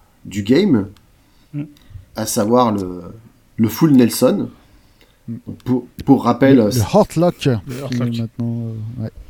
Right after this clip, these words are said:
Speaker 3: Maintenant qu'il l'appelle comme ça.
Speaker 1: Voilà.
Speaker 3: Vas-y,
Speaker 2: Donc, euh,
Speaker 3: explique
Speaker 1: bah,
Speaker 3: le full Nelson, Greg.
Speaker 1: qui, qui, ouais, qui consiste à passer dans le dos de son adversaire, à glisser les mains sous les aisselles et après,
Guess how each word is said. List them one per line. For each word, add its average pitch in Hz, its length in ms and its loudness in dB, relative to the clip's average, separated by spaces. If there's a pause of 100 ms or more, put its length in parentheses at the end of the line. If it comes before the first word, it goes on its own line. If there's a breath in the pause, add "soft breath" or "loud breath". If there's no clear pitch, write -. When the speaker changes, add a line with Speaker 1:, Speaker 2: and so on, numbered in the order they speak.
(460 soft breath)
Speaker 3:
Maintenant 120 240 -6
qu'il 120 120 -8
l'appelle 113 220 -6
comme 104 140 -8
ça. 110 40 -4
Speaker 1:
Voilà. 117 320 2
Speaker 3:
Vas-y, 131 100 -6
Speaker 2:
Donc, 123 120 0
euh, 127 200 -2
Speaker 3:
explique 190 220 0
Speaker 1:
bah, - 60 4
Speaker 3:
le 160 60 4
full 165 180 -4
Nelson, 143 380 0
Greg. 117 80 -6
Speaker 1:
qui, 120 180 0
qui, 131 180 6
ouais, 165 140 6
qui - 140 -8
consiste 135 420 0
à 120 80 4
passer 147 640 2 (380)
dans 120 120 4
le 127 100 6
dos 135 120 6
de - 60 -2
son 123 160 2
adversaire, 143 720 2
à 117 140 0
glisser 135 640 2
les 120 160 6
mains 123 300 6 (280)
sous - 280 -4
les 117 180 4
aisselles 156 460 2
et 120 60 -4
après, 104 260 -8